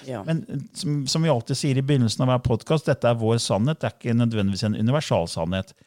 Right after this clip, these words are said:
Speaker 1: Ja.
Speaker 2: Så det er klart, eh, men det er jo moro å på en måte drodle litt, og
Speaker 1: Ja.
Speaker 2: tenke, ok, hva, hva, hvordan ser du for deg en sånn jord, hvis vi liksom i morgen skulle våkne opp i den nye verden,
Speaker 1: <laughs>
Speaker 2: og, og vi har lyskropper da, hva,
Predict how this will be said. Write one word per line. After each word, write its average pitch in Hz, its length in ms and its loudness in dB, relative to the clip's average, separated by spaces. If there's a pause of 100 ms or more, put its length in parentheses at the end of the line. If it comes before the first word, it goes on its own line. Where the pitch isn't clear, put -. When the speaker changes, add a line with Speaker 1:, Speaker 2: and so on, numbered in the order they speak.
(120)
Speaker 1:
Ja. 156 160 -2 (100)
Speaker 2:
Så 165 220 2
det 165 100 4
er 147 80 -6
klart, 165 240 0
eh, 151 240 2
men 170 320 0
det 175 140 4
er 170 60 4
jo 180 100 6
moro 143 160 4
å 135 80 0
på 170 80 2
en 147 60 4
måte 147 120 2
drodle 135 460 2
litt, - 240 -6 (260)
og 175 140 4
Speaker 1:
Ja. 165 80 6
Speaker 2:
tenke, 160 180 2
ok, 156 140 0 (100)
hva, 147 160 6
hva, 143 240 4
hvordan 147 420 4
ser - 300 0
du 127 200 4
for 135 180 -2
deg 127 180 4
en 135 140 2
sånn 151 180 4
jord, 170 160 4
hvis 151 220 0
vi 135 100 2
liksom 139 300 2
i 151 80 6
morgen 135 340 4
skulle 143 240 0
våkne - 300 0
opp - 160 -6 (280)
i 151 60 -6
den 147 160 4
nye 147 180 6
verden, 110 380 4 (380)
Speaker 1:
<laughs> 143 340 -6
Speaker 2:
og, 147 220 4
og 151 180 0
vi 147 160 6
har 151 160 6
lyskropper 143 680 0
da, 143 40 8
hva, 143 260 6